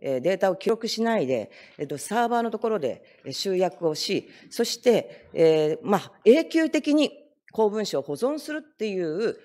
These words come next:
そういう、えー、デザインのもとに導入された、あ、ものであるはずでありますので、しかもこれに対して、昨日の菅官房長官の答弁、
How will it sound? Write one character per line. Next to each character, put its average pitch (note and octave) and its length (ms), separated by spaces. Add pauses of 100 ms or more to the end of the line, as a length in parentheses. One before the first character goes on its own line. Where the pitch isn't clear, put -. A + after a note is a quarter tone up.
そ C4 120
う C4+ 40
い C4 180
う、 - 100 (240)
え E3+ 100
ー、 D#3+ 60
デ F#3+ 160
ザ D#4 180
イ E4 60
ン D4+ 100
の B3+ 80
も A#3 100
と C4+ 160
に F#3 260 (120)
導 F#3 260
入 F#3+ 200
さ E3+ 120
れ E3 100
た、 D#3+ 280 (200)
あ、 D#3+ 120
も D#3+ 120
の E3+ 120
で B2+ 320
あ F3 100
る C3 80
は B2+ 120
ず C3 120
で C#3 100
あ B2+ 40
り D#3 100
ま D#3+ 140
す - 100
の A2+ 220
で、 D3 420 (760)
し - 160
か C4+ 120
も A3+ 120
こ - 120
れ A#3 100
に C4 140
対 B3+ 240
し - 160
て、 - 420
昨 - 100
日 F#3+ 80 (300)
の G#3 120
菅 A3+ 260
官 F3+ 300
房 F3+ 160
長 F3 220
官 B2 260
の A2+ 80
答 A#3+ 240
弁、 E3 180